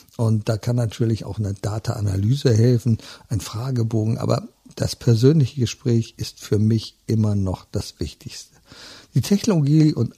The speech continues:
Automatisierung, das sind dann später die Helden im Kampf gegen Fachkräftemangel. Sie können nicht nur dabei helfen, den Rekrutierungsprozess zu optimieren,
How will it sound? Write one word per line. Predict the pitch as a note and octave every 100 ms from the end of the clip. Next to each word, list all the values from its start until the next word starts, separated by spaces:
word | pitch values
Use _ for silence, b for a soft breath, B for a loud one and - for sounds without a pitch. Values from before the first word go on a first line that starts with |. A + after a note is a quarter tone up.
| -
Automatisierung, | B2 C#3 C#3+ A#2+ A2+ B2 A2 A#2+ B2 B2
das | - C3+
sind | - F#3+ -
dann | A#2+ A2 -
später | - - A#2 A2
die | G#2 A2
Helden | F#2+ A2 C3 D3+ -
im | G#2+
Kampf | - G#2+ B2 A2+ -
gegen | A#2+ A2
Fachkräftemangel. | - A2 - - G2+ - - G2 F#2+ G2+ B B B
Sie | C#3
können | - D3+
nicht | C3
nur | C#3+ A2+
dabei | G#2+ G2
helfen, | E2+ G#2+ C3 D3 - B2
den | A2+ A2
Rekrutierungsprozess | A2 - G2 - C3 G3+ - - A2+ A2+ G2
zu | -
optimieren, | G2+ - G#2 A#2 A#2+